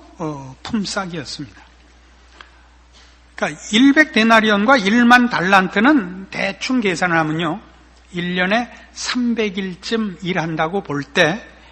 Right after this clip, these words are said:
일만 데나리온은, 어, 이 이십만 년 동안의, 에, 임금입니다. 아, 그러니까 도저히 갚을 수 없는 돈이죠. 그런데 그 일만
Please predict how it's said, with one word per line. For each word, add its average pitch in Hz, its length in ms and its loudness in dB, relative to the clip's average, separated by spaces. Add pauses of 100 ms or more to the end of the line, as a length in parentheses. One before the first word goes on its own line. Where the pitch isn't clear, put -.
(260)
일만 165 640 -2
데나리온은, 156 960 -2
어, 147 320 -8
이 143 400 -8 (720)
이십만 233 960 2
년 226 300 0
동안의, 208 600 -2 (360)
에, 151 220 -12 (200)
임금입니다. 151 920 -4 (840)
아, 127 320 -16 (760)
그러니까 208 320 -6
도저히 185 360 -4
갚을 - 420 -6
수 - 160 -4
없는 156 240 -6
돈이죠. 110 420 -18 (1700)
그런데 294 160 -2
그 330 140 0
일만 339 840 4